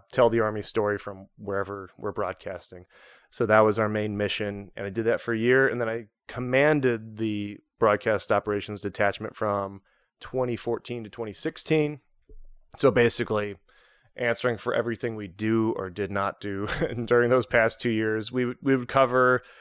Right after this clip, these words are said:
parades, we would, uh, do a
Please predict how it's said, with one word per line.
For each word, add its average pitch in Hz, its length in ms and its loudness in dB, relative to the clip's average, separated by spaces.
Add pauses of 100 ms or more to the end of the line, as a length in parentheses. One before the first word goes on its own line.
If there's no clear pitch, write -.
(140)
parades, 143 800 2
we 131 140 4
would, 127 260 4
uh, 113 340 6 (520)
do 127 360 4
a 117 460 4